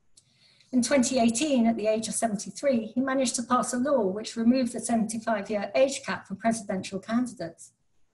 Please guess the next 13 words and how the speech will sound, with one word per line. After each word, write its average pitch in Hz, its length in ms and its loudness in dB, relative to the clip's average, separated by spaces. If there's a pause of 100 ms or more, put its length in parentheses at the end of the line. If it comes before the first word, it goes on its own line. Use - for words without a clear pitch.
(320)
thereby 233 380 2
ensuring 214 540 2
that - 140 -10
he 202 100 -2
could 208 180 -6
run 208 240 0
for 202 140 -8
re-election 196 880 -2
in 202 80 -2
the 220 80 -6
twenty 220 320 -2
twenty-one 190 520 -4
elections. 185 720 -6